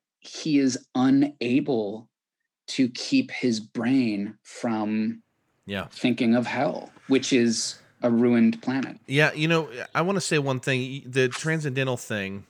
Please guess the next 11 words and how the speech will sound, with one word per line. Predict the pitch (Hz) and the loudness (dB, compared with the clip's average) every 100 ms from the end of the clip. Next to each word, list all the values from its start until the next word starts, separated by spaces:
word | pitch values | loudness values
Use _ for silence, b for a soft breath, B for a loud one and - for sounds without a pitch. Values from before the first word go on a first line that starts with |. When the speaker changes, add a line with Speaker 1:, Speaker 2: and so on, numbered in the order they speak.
| _ - | _ -8
Speaker 2:
and, | 113 117 | -8 -8
and | 117 110 113 - | -8 -8 -8 -8
kind | 123 | -6
of, | 107 95 - - - | -6 -8 -16 -20 -10
uh, | 113 110 | -6 -6
Schrader's | - 135 120 110 | -4 -2 -2 -4
philosophy | - 107 104 - 107 | -8 -6 -6 -8 -8
on | 98 | -8
film, | - - 104 98 92 85 _ - | -10 -8 -6 -6 -8 -12 _ -12
uh, | 95 92 87 85 | -6 -4 -4 -6
that's, | 101 127 - - | -2 -2 -2 -8